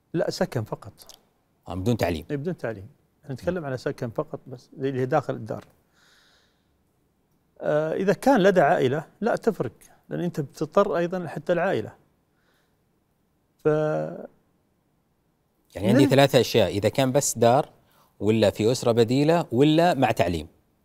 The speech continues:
Speaker 1: نعم، لأنه شوف، إحنا، إحنا نرى أي-، أحيانًا إنه كفالة اليتيم بمية أو بميتين، على أي أساس حددناها مية ولا ميتين؟ غير منطقي نحددها مية ولا ميتين. أنا عندي دراسة، عندي أكل وشرب،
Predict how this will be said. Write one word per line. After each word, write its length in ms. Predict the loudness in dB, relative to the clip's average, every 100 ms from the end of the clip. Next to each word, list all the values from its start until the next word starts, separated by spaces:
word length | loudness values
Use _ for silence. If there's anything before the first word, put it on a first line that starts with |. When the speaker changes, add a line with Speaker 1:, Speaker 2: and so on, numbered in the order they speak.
| _ _ _ _ _ _ _ _ _ 0
Speaker 1:
نعم، 240 | 0 2
لأنه 220 | 2 0 0
شوف، 340 | -2 -2 -4
إحنا، 280 | -4 -4 -4
إحنا 200 | 2 6
نرى 320 | 6 6 4
أي-، 220 | 2 2
أحيانًا 380 | 2 4 4 2
إنه 200 | 0 -4
كفالة 380 | -4 0 0 0 -2
اليتيم 420 | -4 -2 -4 -2
بمية 340 | -2 -2 0
أو 100 | 0
بميتين، 440 | 0 -4 -4 -2 0
على 160 | 2
أي 100 | 4
أساس 240 | 6 4 4
حددناها 420 | 0 -2 -2 -2
مية 180 | -2 -2
ولا 140 | -4
ميتين؟ 320 | -6 -10 -12 -14 _ _ _ _ _ _ _ _ _ _ _ _ _ _ _ _ _ _ _ _ _
غير 200 | -4 0
منطقي 360 | 2 0 0 -2
نحددها 420 | 0 -2 0 0
مية 160 | 0 -2
ولا 120 | -2
ميتين. 320 | -6 -8 -8 -12 _ _ _ _ _ -4
أنا 120 | -2
عندي 220 | 0 0
دراسة، 420 | 2 4 2 -6 -10 -12
عندي 260 | -2 0
أكل 180 | 0 -2
وشرب، 300 | 2 2